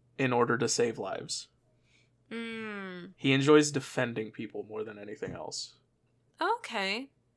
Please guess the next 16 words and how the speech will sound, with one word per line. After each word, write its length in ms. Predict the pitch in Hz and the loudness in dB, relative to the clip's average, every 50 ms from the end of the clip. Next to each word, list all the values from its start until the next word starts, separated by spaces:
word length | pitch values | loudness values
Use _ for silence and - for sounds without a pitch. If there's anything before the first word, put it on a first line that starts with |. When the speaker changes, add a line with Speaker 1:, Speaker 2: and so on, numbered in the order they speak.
| _ _ - - | _ _ -10 -10
Speaker 2:
Okay. 440 | 311 311 - 285 226 220 277 339 - _ _ _ _ _ _ _ _ _ _ _ _ _ _ _ _ _ _ _ _ _ - | -10 -8 -6 -6 -4 -4 -6 -8 -12 _ _ _ _ _ _ _ _ _ _ _ _ _ _ _ _ _ _ _ _ _ -2
Then 220 | 254 254 247 233 240 | -2 0 0 0 2
this, 340 | 269 269 269 - - - - - | 2 4 6 4 4 2 -2 -10
this, 260 | 233 262 254 240 - - | -8 -6 -4 -6 -6 -2
this 200 | - 269 269 - | 0 0 2 2
might 200 | 311 311 294 269 | 2 0 0 0
be 180 | - 269 254 240 | 0 0 2 4
as 160 | 220 220 220 - | 4 2 2 2
good 160 | - 240 240 | 0 0 0
of 80 | 233 220 | 0 -2
a 40 | 226 | -2
seg 300 | - - 240 226 226 220 | -2 -2 -2 -4 -4 -2
as 140 | 208 - | -4 -4
we're 120 | - 208 196 | -4 -6 -8
gonna 240 | 190 202 196 196 185 | -6 -6 -6 -6 -6
get 280 | 180 196 196 190 - | -4 -4 -6 -6 -8